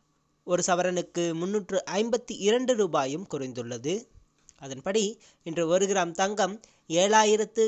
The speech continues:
எழுநூற்று ஐம்பத்தி ஆறு ரூபாயாகவும் எட்டு கிராம் அறுபத்தி இரண்டாயிரத்து நாற்பத்தி எட்டு ரூபாய்க்கும் விற்கப்படுகிறது.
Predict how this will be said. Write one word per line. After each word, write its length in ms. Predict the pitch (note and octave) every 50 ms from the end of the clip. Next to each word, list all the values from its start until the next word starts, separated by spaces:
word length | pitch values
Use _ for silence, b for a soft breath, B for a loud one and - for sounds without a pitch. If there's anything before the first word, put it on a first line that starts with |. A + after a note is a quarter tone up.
| G#3
எழுநூற்று 560 | F#3 F#3 F#3 F#3 F#3 F#3+ F#3+ F#3 F3+ F#3+ G3 F3+
ஐம்பத்தி 520 | - - D3+ E3 E3+ E3+ F3+ - - F3 C#3+
ஆறு 240 | D3 D3+ D3+ D3+ D3
ரூபாயாகவும் 680 | C#3 D3 C3 C3+ C3 B2 A#2+ A#2 A2+ C3 A2+ D#3 G#3 G#3+ - - - _ _ b b b b b b b -
எட்டு 280 | E3+ E3+ E3+ - - A#3+
கிராம் 340 | F#3 F3 D3 D3 D#3 D#3+ D#3+ b b b b b b
அறுபத்தி 460 | C#3+ E3+ G3 G#3+ A#3+ A3 - A#3+ A3 -
இரண்டாயிரத்து 760 | F#3 E3+ F#3+ F#3+ F3+ F#3 F3 E3+ F3 F3 E3+ E3+ - F3 F3 F3 F3 E3+ - -
நாற்பத்தி 480 | F3+ E3 F3+ - - G3+ - - B3+
எட்டு 240 | A#3 G3+ - - F3+
ரூபாய்க்கும் 520 | D#3 D#3 C#3+ C3+ C3 A#2+ - - A3 B3 A#3
விற்கப்படுகிறது. 720 | F3+ - - C#3+ - C3+ C3 A#2 B2 B2 A#2+ A2+ B2+